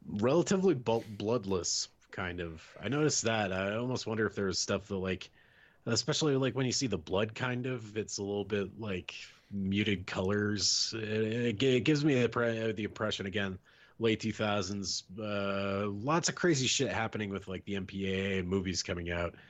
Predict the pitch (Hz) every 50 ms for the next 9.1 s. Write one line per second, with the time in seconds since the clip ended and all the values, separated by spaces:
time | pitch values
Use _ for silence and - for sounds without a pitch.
0 | - - - - - 92 90 104 101 98 98 107 107 107 107 110 107 107 110 107
1 | 92 107 104 98 95 90 90 - - 104 98 95 95 92 87 90 95 92 - -
2 | - 98 - 98 90 - - - 90 92 98 98 - - - 98 95 95 92 87
3 | - _ _ _ _ - - - 80 78 82 - - - - 101 95 95 95 98
4 | 95 95 95 92 - _ _ _ _ _ _ _ _ - 92 87 90 90 80 -
5 | - - 104 98 95 - 95 92 87 87 87 87 101 107 110 107 104 - - 107
6 | - - 101 87 87 87 95 - 92 87 92 92 92 95 98 98 95 87 90 90
7 | 85 90 87 98 95 90 90 - 98 90 87 90 85 87 87 90 92 92 92 -
8 | 98 95 95 92 92 92 92 95 95 95 95 92 90 92 95 95 92 98 101 101
9 | 98